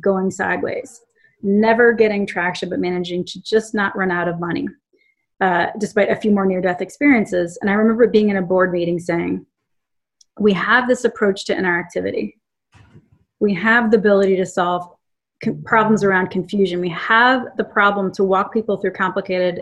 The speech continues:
you know, processes. We know how to persuade and entertain, which gets people to pay attention. But here's the problem.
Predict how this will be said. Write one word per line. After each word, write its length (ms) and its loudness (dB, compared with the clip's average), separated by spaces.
you 80 -6
know, 140 -4
processes. 580 -4
We 100 2
know 280 4
how 160 2
to 80 2
persuade 680 0
and 220 4
entertain, 600 0
which 180 -6
gets 140 -2
people 220 -2
to 60 0
pay 200 -4
attention. 600 -8
But 80 0
here's 240 -2
the 80 -4
problem. 560 -2